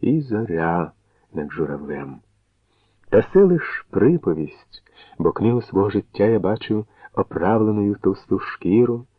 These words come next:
і на верхній дошці, жуки з травами,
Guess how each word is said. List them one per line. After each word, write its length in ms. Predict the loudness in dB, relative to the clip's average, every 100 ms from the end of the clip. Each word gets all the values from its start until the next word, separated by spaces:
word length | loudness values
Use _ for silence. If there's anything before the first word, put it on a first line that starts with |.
| _ -4
і 80 |
на 100 | -2
верхній 460 | 0 0 0 -2 0
дошці, 640 | 2 2 0 -6 -20 -20 -20 _ _ _ _ -8 -6
жуки 600 | -2 -2 -2 2 4 4
з 180 | -2 _
травами, 760 | -4 0 0 0 0 -2